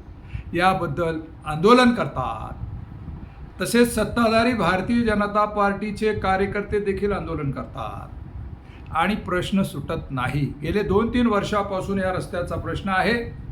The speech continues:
हा रस्त्या-, रस्त्यामध्ये असलेले खड्डे आणि लोक आंदोलन करतात,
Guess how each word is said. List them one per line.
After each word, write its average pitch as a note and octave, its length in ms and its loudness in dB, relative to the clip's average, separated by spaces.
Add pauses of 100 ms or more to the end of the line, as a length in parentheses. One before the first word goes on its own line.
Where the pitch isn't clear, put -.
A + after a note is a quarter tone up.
(960)
हा F3 160 2
रस्त्या-, G3 540 2
रस्त्यामध्ये F#3 840 -2 (540)
असलेले F3+ 480 0
खड्डे D#3+ 600 -2 (280)
आणि C3 280 -4
लोक C#3+ 220 -4
आंदोलन F#3 460 0
करतात, E3+ 400 0